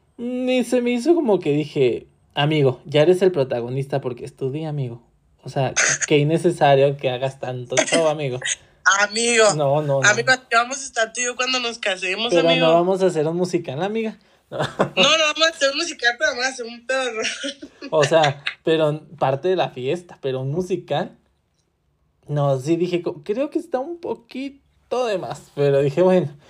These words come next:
Speaker 1: es tu
Speaker 2: Te
Speaker 1: día".
Speaker 2: pasaste un dieciséis.
Speaker 1: Sí, dije, "Bueno, o sea, sí es tu boda y lo que quieras", pero sí siento como que,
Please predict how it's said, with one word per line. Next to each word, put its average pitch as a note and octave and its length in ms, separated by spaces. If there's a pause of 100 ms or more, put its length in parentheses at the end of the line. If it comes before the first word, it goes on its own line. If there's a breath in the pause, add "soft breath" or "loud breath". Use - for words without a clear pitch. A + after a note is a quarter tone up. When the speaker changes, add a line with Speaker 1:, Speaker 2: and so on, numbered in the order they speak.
(200 loud breath)
Speaker 1:
es F3+ 140
tu F3+ 60
Speaker 2:
Te G#3+ 140
Speaker 1:
día". G#3 60
Speaker 2:
pasaste D#4 600
un F#4 80 (180)
dieciséis. A#3 760
Speaker 1:
Sí, G#3 240
dije, G3 240
"Bueno, A3 260
o - 20
sea, F3 140
sí F3+ 160
es G#3 120
tu A#3+ 140
boda F#3 260
y F#3 60
lo C3 120
que A#2 120
quieras", C3 260
pero B2+ 220
sí D3+ 140
siento E3+ 320
como F3+ 240
que, A#2+ 200